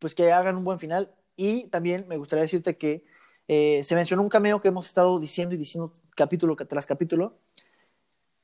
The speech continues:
y con esto que hizo, eh, Mónica Rambeau estoy un poco nervioso para que no vaya a decir como, "Ah, es que fue, Paul Bettany lo vendió como el mejor cameo". Ya, ya certificó que no va a ser Doctor Strange, así que nos podemos quitar esa idea, y que va a ser alguien épico, ¿no?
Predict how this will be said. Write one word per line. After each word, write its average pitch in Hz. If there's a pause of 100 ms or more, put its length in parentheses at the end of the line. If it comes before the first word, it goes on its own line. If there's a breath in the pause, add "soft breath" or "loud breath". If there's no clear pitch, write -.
y 190
con 202
esto 247
que 208
hizo, 180 (280)
eh, 151
Mónica 175
Rambeau 190
estoy 185
un 185
poco 175
nervioso 180
para 139
que 123
no 156
vaya 175
a 151
decir 156
como, 143
"Ah, -
es 202
que 208
fue, 202
Paul 175
Bettany 196
lo 160
vendió 156
como 185
el 156
mejor 139
cameo". 175 (160)
Ya, 180
ya 196
certificó 190
que 156
no 180
va 208
a -
ser 185
Doctor 175
Strange, 165 (280)
así 151
que 160
nos 156
podemos 165
quitar 165
esa 165
idea, 170 (480)
y 139
que 160
va 185
a 196
ser 202
alguien 202
épico, 147
¿no? 160